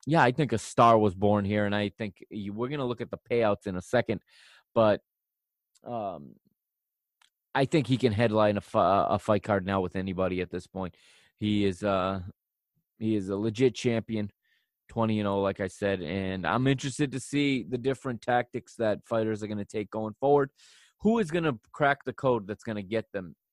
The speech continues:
at Israel Adesanya and be able to take him down or be able to land some shots and give themselves a chance to beat him? This isn't boxing. You don't go undefeated for the career. Very, very unlikely. Incredibly unlikely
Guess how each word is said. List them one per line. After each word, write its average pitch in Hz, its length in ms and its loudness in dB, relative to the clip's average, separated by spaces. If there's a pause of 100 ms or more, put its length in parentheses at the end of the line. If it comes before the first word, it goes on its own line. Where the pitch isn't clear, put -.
(200)
at 113 200 -4
Israel 95 600 -6
Adesanya 95 600 -8 (760)
and 113 140 -6
be 113 140 0
able 110 180 -2
to 95 100 -10
take 110 240 -4
him 104 120 -6
down 101 240 -2 (340)
or 117 40 -8
be 127 140 4
able 123 140 2
to 117 100 -2
land 117 240 -2
some 107 140 -8
shots 101 400 0
and 95 100 -10
give 95 140 -6
themselves 95 340 -6
a 90 60 -12
chance 92 320 -12
to 101 80 -12
beat 90 240 -10
him? 85 160 -16 (1300)
This 135 180 -4
isn't 151 280 -4
boxing. 123 500 0 (160)
You 131 140 0
don't 139 180 4
go 117 220 6
undefeated 101 480 -2
for 104 100 -10
the 95 120 -8
career. 101 380 -4
Very, 135 220 0
very 101 320 -2
unlikely. 95 600 -6 (1040)
Incredibly 120 680 0
unlikely 92 540 -6